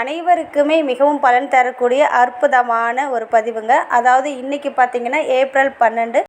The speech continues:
மிகவும் சக்தி வாய்ந்த பௌர்ணமி. இந்த பௌர்ணமியில நான் சொல்லக்கூடிய இந்த ஒரு பன்னெண்டு பெயரை மட்டும் ஒரு முறை நான் சொல்லக்கூடிய முறையில நீங்க எழுதி பாருங்க. கண்டிப்பா உங்களுடைய பன்னெண்டு வேண்டுதல்களும்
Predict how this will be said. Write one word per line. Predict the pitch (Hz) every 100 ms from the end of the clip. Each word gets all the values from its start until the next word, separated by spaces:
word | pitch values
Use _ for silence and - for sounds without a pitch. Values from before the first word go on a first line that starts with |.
| -
மிகவும் | 277 320 320 403 -
சக்தி | 285 277 - 403 392
வாய்ந்த | 320 285 277 285 285
பௌர்ணமி. | 254 240 240 220 214 -
இந்த | 277 302 370 -
பௌர்ணமியில | 262 285 339 349 302 254 254 262
நான் | 240 277
சொல்லக்கூடிய | 285 359 370 277 247 254 254 226
இந்த | 294 349 349 277
ஒரு | 233 285 -
பன்னெண்டு | 226 254 320 302 -
பெயரை | 240 240 277 247
மட்டும் | 220 214 202 - - - - 247
ஒரு | 269 277
முறை | 302 320
நான் | 240 240
சொல்லக்கூடிய | 285 349 - 320 269 233 226
முறையில | 240 269 269
நீங்க | 240 214 226
எழுதி | 247 269 247
பாருங்க. | 220 226 359 - 240
கண்டிப்பா | 240 311 339 330 320 302 254
உங்களுடைய | 262 254 247 294 330 254
பன்னெண்டு | 240 302 339 311 247
வேண்டுதல்களும் | 254 285 262 254 247 311